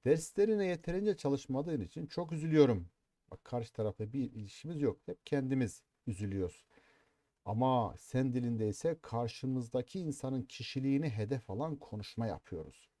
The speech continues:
Sen ile başlar, sen ile biter. İletişim engel oluşturur. Yargılar, suçlar, eleştirir. Derslerine hiç çalışmıyorsun. Neden geç geliyorsun? Paranı neden hemen bitiriyorsun?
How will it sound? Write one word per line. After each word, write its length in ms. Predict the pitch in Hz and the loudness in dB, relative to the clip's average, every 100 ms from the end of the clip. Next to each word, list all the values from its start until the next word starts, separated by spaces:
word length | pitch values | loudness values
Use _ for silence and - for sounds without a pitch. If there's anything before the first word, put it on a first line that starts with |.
| _ _ _ _ _ _ | _ _ _ _ _ _
Sen 280 | - - 107 | -16 -4 -4
ile 240 | 104 107 104 | -2 -2 -2
başlar, 440 | 104 - 123 139 | -4 -4 0 0
sen 260 | 120 - 127 | 0 0 4
ile 200 | 139 131 | 6 4
biter. 360 | 127 135 98 _ _ _ _ - | 2 2 0 _ _ _ _ -4
İletişim 440 | 113 113 - - | 2 2 0 -4
engel 280 | 110 117 131 | -2 0 4
oluşturur. 560 | 139 135 - 135 135 - _ _ _ - | 4 4 0 2 2 2 _ _ _ -2
Yargılar, 760 | 107 113 107 117 117 117 117 | 2 2 2 2 2 2 0
suçlar, 680 | - - 113 - 107 117 120 | -4 -6 -6 -4 -2 0 -2
eleştirir. 760 | - 113 117 - 120 139 135 - _ _ _ _ | -2 -2 -2 -4 4 6 4 0 _ _ _ _
Derslerine 720 | - 104 - - 120 117 120 120 | -4 -4 -4 2 4 4 2 0
hiç 140 | 120 | -4
çalışmıyorsun. 1080 | - 117 120 - 135 139 - - 151 135 - _ _ - | -2 0 0 2 6 6 6 4 6 6 0 _ _ -4
Neden 300 | 107 120 135 | 2 2 4
geç 360 | 131 143 143 | 6 4 4
geliyorsun? 840 | - 143 151 156 147 160 160 143 - _ _ _ | 6 6 8 6 6 0 2 0 -4 _ _ _
Paranı 440 | - 120 127 147 | -2 0 2 2
neden 240 | 143 139 185 | 4 4 2
hemen 300 | 180 185 185 | 2 2 2
bitiriyorsun? 960 | 170 - 185 180 156 185 196 160 123 | 0 2 4 4 4 4 4 4 0